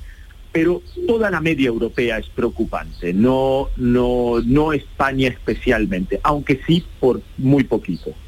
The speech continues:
¿sí? El, el, una de las cuestiones que más preocupa en España tal vez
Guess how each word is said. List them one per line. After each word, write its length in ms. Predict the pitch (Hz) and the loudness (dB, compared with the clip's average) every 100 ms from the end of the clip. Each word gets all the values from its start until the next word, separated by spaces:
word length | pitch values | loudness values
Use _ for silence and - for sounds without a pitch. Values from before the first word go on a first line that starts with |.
| - | -2
¿sí? 200 | 139 202 - - - - - - | 0 0 -8 -14 -14 -14 -8 2
El, 400 | 143 135 131 - | 4 4 2 2
el, 380 | 127 120 117 - | 2 4 2 4
una 220 | 143 160 | 4 4
de 80 | 151 | 2
las 160 | 139 - | 0 0
cuestiones 420 | 139 - 160 151 | -4 2 2 2
que 120 | 156 | 0
más 160 | 139 - | -2 0
preocupa 360 | 143 - 135 | 0 2 0
en 60 | 131 | 0
España 400 | - 151 151 123 | 0 0 2 2
tal 180 | 113 | 2
vez 140 | 120 | 2